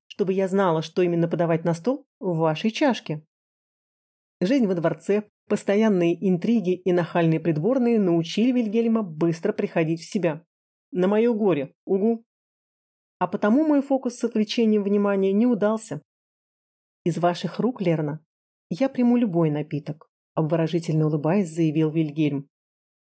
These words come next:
«Угу, я почти поверила, да?» «Нет, Ваше Высочество», непреклонно покачала я головой,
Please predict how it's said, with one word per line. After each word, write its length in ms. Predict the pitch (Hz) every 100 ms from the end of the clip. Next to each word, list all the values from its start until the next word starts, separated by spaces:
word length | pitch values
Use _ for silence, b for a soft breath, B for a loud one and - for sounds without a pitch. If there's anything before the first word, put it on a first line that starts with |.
| _ _
«Угу, 520 | 175 196 165 170 165 _ _ -
я 260 | 160 180 220
почти 380 | 247 - -
поверила, 600 | 208 214 170 175 151 135 -
да?» 300 | 151 190 226 _ _ _ _ _ _ _ _ _ _ _
«Нет, 300 | 196 226 202
Ваше 340 | 175 240 233 208
Высочество», 640 | 214 247 220 - - 151 165
непреклонно 560 | 180 180 185 190 170
покачала 420 | 170 180 180 185 165
я 140 | 165
головой, 420 | 175 175 151 139